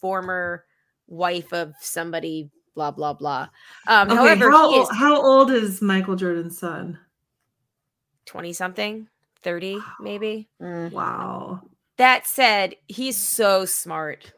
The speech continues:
Speaker 1: Like, he's gonna get himself killed at some, so the traitors, you don't know who the
Speaker 2: <laughs>
Speaker 1: traitors are, and the traitors get to kill someone each night. The game moves fast, so two people are eliminated every episode. The traitors kill someone,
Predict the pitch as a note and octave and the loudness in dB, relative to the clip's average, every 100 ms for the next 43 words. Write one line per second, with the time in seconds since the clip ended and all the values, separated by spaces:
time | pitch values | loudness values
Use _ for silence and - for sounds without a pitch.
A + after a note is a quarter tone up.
0 | _ - E3+ D#3+ D#3 - _ _ _ _ | _ -12 -8 -8 -12 -20 _ _ _ _
1 | F#3+ E3+ F#3+ F3 D#3 D#3 E3 D3+ - D#3+ | -14 -8 -6 -4 -4 -6 -8 -8 -6 -6
2 | D#3+ D3+ - D3+ D3+ _ - C4+ A3+ - | -6 -8 -8 -10 -12 _ 2 4 4 0
3 | - _ D#4 - E4 F4 F4 E4+ - - | -20 _ -4 0 4 4 4 0 -2 -6
4 | - G#3+ C4+ D4+ C#4 B3 G#3 G3+ G3+ E3+ | -10 0 4 4 4 0 -2 -4 -2 -2
5 | D#3 C#3+ C#3 C3 C#3+ - - _ A3+ A3 | -2 -4 -6 -6 -10 -16 -20 _ 0 2
6 | G#3+ - - C4 C#4 C4 G#3+ G#3+ - - | 0 -4 0 2 4 2 2 -2 -10 -16
7 | _ _ - G#3+ - - G3 - - A3 | _ _ 0 0 0 -6 -8 -12 -4 2
8 | G#3+ G#3 - E3 D#3+ D3 D3 - E3+ - | 2 0 -4 -4 -4 -8 -10 -12 -14 -12
9 | E3 D3+ B2 - _ - G#3 A3 D4 C#4 | -8 -8 -10 -16 _ -10 -4 2 2 0
10 | B3 - A3 D3+ D3+ F#3+ - C#4 C#4+ C4 | -4 -2 0 0 -4 -10 -8 -6 -6 -4
11 | A#3+ G#3 F#3+ F#3+ F3+ D#3+ C#3 D3 D3+ D3+ | 0 0 0 -4 -4 -6 -4 -6 -6 -6
12 | D3 D3 - A2+ - _ _ _ G3 G3+ | -8 -12 -10 -12 -12 _ _ _ -10 -4
13 | A3 G#3 A3+ - A3 G3+ - F3 E3+ D#3 | 0 0 0 -2 -4 -4 -4 -6 -4 -6
14 | D#3 | -8